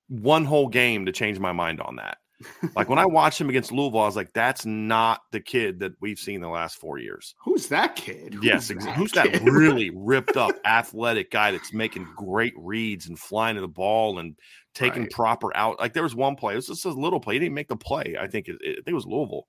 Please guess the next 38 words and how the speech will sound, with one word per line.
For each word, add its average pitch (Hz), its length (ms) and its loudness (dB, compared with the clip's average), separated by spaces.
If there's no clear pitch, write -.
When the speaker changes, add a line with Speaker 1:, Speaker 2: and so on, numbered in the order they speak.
Speaker 1:
It's - 80 -20
first - 240 -4
or - 20 -12
second 113 220 -4
game. 120 200 -4
I 87 40 -10
think 139 160 -8
it - 20 -8
was 113 120 -6
Louisville 110 280 -8
in - 60 -18
the - 80 -12
opener. - 300 -6
And 123 140 0
they're 175 80 6
running 156 300 2
some 143 140 -4
kind 139 180 0
of 101 100 -2
jet 104 300 0
sweep, 135 340 -2
and 101 100 -6
he 143 140 -4
just 135 220 0
shoots - 580 0
outside 127 560 4
and 110 100 -2
explodes 131 680 -2
outside 123 280 0
and 92 220 -10
blows 120 420 -2
up 127 200 -2
the 110 60 -6
lead 107 220 -6
blocker 98 460 0
and 76 120 -12
just 87 200 -12
knocks, 110 280 0